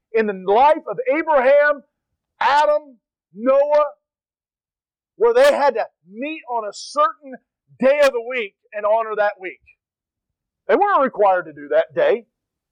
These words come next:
They did it. That was not a law that was set forth. They didn't have to do a lot of things that are in the law.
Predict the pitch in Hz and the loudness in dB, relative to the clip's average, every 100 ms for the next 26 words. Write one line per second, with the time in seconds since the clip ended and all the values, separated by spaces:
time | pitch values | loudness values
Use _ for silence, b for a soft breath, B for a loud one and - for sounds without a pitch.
0 | _ 240 226 143 269 370 269 - _ _ | _ -2 -2 0 2 4 0 -2 _ _
1 | _ _ _ _ _ 220 233 277 262 262 | _ _ _ _ _ -2 2 2 2 0
2 | 247 233 262 - 240 196 190 254 208 185 | 0 -2 -2 0 0 0 2 4 4 2
3 | 202 180 - 214 - - 165 120 _ _ | -4 -12 -6 -6 -4 -2 -2 -4 _ _
4 | _ _ _ _ _ _ _ _ _ _ | _ _ _ _ _ _ _ _ _ _
5 | _ _ _ _ _ _ 220 330 392 330 | _ _ _ _ _ _ 0 2 0 2
6 | 262 277 247 214 233 208 269 359 - 170 | 2 0 -2 -2 0 2 2 0 -2 -8
7 | 123 _ _ _ _ _ _ _ _ - | -10 _ _ _ _ _ _ _ _ -2
8 | 202 190 196 208 180 175 170 139 98 | 0 0 0 0 0 0 2 2 -2